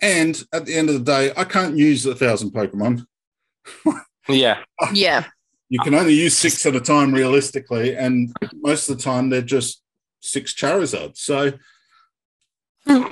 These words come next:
Speaker 1: <laughs> I just really want Charizard. <laughs> That's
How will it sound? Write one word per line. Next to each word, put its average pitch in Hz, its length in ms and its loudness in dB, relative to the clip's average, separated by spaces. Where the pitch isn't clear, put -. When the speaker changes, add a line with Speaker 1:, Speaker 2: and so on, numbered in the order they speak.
Speaker 1:
<laughs> - 40 -8
I 120 140 0
just 131 240 -6
really 101 220 0
want 90 240 -8
Charizard. - 760 -2
<laughs> - 40 0
That's - 280 0